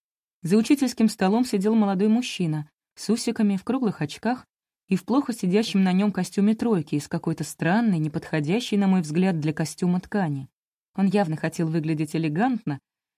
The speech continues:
но это было немного нелепо в бедной деревенской обстановке. Учитель, если и был удивлён моим появлением, виду не подал. "Садись, Нина, вот сюда". И он показал мне на свободное место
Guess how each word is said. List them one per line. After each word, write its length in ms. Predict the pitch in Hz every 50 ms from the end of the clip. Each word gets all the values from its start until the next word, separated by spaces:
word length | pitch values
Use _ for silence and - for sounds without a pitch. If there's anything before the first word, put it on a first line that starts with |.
| _ _ -
но 100 | 202 262
это 120 | 302 311
было 140 | 262 277 262
немного 400 | 262 247 240 233 240 233 208 226
нелепо 580 | 196 202 196 190 220 269 277 269 - 147 143 135
в 80 | 151 160
бедной 380 | 147 175 185 180 160 160 165
деревенской 560 | 156 156 165 165 160 165 165 165 - - 170 160
обстановке. 760 | - - - - 175 165 165 160 156 - - - 151 151 170 - _ _ _ _ _ -
Учитель, 540 | 180 170 - - 220 247 - - 170 143 - _ _ _ _ _ -
если 300 | 165 165 160 - 175 165
и 40 | 160
был 240 | 151 196 294 349
удивлён 380 | 269 170 165 143 147 151 147 151
моим 220 | 156 156 160 156
появлением, 760 | 147 - 165 160 147 147 151 147 143 139 143 139 135 135 - _
виду 300 | - 151 165 202 208 277
не 140 | 285 269 214
подал. 460 | - - 147 143 139 131 139 131 135 - _ _ _ _ _ _ _
"Садись, 520 | - - - 180 175 170 226 302 302 -
Нина, 260 | 285 285 285 277 277 247
вот 260 | 185 185 214 220 -
сюда". 420 | - 202 180 151 143 139 143 143 - _ _ _ _ _ _ _ _ -
И 60 | 202
он 100 | 233 247
показал 420 | 226 220 - 202 185 175 208 208
мне 120 | 208 202 185
на 100 | 180 180
свободное 580 | - - 175 170 165 175 175 156 170 170 170
место 440 | 165 170 220 277 - - - - -